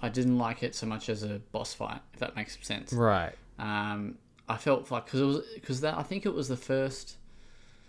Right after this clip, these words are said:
Speaker 1: Yeah, when you first fight him, I think it was, it was probably, like, the bigger fight.
Speaker 2: Yeah.
Speaker 1: Um, and that was sort of, like, you know, it felt like a pretty sig-, significant moment in
Speaker 2: Yeah.
Speaker 1: the story, but, but it was
Speaker 2: 'Cause
Speaker 1: just a Q T E fight, yeah.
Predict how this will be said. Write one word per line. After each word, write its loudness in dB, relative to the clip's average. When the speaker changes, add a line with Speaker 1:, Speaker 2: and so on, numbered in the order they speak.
Speaker 1:
Yeah, 2
when 6
you 4
first 0
fight 2
him, -2
I -6
think -8
it -4
was, -4
it -2
was 0
probably, 0
like, -4
the 0
bigger 0
fight. -2
Speaker 2:
Yeah. 4
Speaker 1:
Um, -6
and -4
that -2
was -2
sort 4
of, 0
like, 0
you 0
know, -2
it -6
felt 0
like 2
a 0
pretty -4
sig-, -4
significant -4
moment -4
in 6
Speaker 2:
Yeah. 8
Speaker 1:
the 0
story, 2
but, -2
but 8
it 6
was 10
Speaker 2:
'Cause 4
Speaker 1:
just -2
a -6
Q 2
T -2
E 0
fight, -4
yeah. -4